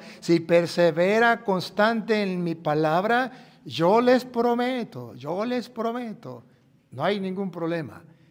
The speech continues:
de que yo lo voy a proteger de la prueba que vendrá al mundo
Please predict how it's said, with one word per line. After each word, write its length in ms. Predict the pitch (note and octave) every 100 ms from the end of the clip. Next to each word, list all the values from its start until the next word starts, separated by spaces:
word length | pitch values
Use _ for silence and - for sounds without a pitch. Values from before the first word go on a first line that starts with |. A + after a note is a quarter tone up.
| _ _
de 160 | B2 D#3
que 180 | D#3 C3+
yo 220 | F3+ A3+
lo 180 | A#3 F#3
voy 260 | E3 F3
a 140 | C#3+ C3+
proteger 1200 | D#3+ F3 E3+ E3+ D#3 F3+ G#3 A#3+ C4 C4 C#4+ C#4 - - _
de 140 | C3+ C#3+
la 200 | C#3+ C#3+
prueba 480 | D#3+ A3 A3+ A3
que 120 | A3 D#3
vendrá 640 | D3+ D3 F#3 A3+ C4 -
al 140 | D3 C#3+
mundo 680 | F#3 D4 D4+ D#4 D4+ -